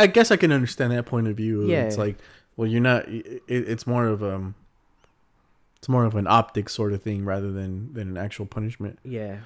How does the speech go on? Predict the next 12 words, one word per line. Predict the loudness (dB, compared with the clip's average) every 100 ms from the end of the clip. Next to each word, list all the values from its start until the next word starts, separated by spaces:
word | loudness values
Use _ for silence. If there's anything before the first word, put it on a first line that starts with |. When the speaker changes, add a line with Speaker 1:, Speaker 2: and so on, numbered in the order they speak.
| -8 -2
Speaker 1:
Uh, | 0 0 -2
having | -2 2 0
said | 2 2 4
that, | 0 0 -2
uh, | -2 -2 -4 -8 _ _ _ _ _ _ _ _ _ _ _ _ -2
you |
know, | 2
Phil | 6 8
Foden's | 10 10 10 8
been | 6
there | 6
longer. | 4 0 -2 -8